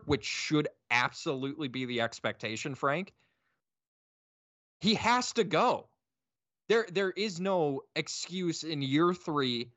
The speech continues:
and I get there is, it's very likely they will have a rookie quarterback. But this defense, the improvements that we've seen, if it is legit, which there are still some questions about that based off of who they've played this year,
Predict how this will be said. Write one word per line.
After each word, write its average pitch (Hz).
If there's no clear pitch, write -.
and 151
I 143
get 156
there 180
is, 131
it's 123
very 135
likely 139
they 127
will 120
have 120
a 117
rookie 113
quarterback. 95
But 139
this 131
defense, 160
the 147
improvements 147
that 131
we've 147
seen, 117
if 131
it 147
is 143
legit, 175
which 120
there 120
are 123
still 127
some 143
questions 135
about 131
that 127
based 120
off 117
of 120
who 123
they've 117
played 101
this 92
year, 104